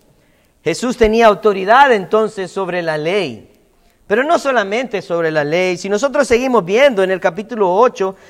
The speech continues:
Jesús viene y sana a un leproso que no podía ser tocado, pero Jesús lo sanó con un toque.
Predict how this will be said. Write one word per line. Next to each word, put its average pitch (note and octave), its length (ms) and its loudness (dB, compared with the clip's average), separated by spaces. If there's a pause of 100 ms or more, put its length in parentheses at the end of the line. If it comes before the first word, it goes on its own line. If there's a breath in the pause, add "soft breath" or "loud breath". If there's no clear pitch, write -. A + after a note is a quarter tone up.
(320 loud breath)
Jesús G#3+ 360 -2
viene B3 560 2
y A3+ 180 -2
sana C4+ 460 4
a A#3+ 60 6
un A#3+ 120 4
leproso A3 800 2 (720)
que A3 120 2
no A#3+ 280 4
podía C4 380 2
ser C#4 220 -2
tocado, A#3+ 760 2 (1080)
pero F3 160 -2
Jesús G3+ 280 -4
lo G#3+ 140 0
sanó G3 560 -4
con E3 180 -8
un F3+ 100 -8
toque. E3+ 420 -6